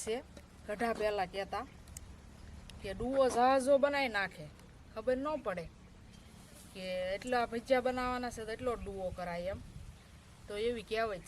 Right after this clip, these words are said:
છે કે પુડલાનું ડોવેલું પાડાને પછી નાખવું પડે એમ. એટલે આમાંય અંદાજ આવવો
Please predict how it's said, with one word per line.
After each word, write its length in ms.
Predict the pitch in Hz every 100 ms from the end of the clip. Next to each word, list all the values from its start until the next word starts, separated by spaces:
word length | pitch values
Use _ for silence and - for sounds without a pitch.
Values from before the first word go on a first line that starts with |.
| -
છે 100 | 202 240 - - - - - -
કે 120 | 196 196 196 190 185 180 - - - - - - - -
પુડલાનું 760 | 247 262 285 285 285 285 277 262
ડોવેલું 680 | 240 262 294 302 294 330 359 - - - -
પાડાને 460 | 240 254 262 247 214
પછી 300 | 214 - 185
નાખવું 400 | 190 196 196 165
પડે 220 | 165 165 165
એમ. 120 | 170 180 - - - - - - - - - - - -
એટલે 200 | 185 190
આમાંય 380 | 190 247 254 240
અંદાજ 320 | 269 277 220
આવવો 260 | 214 208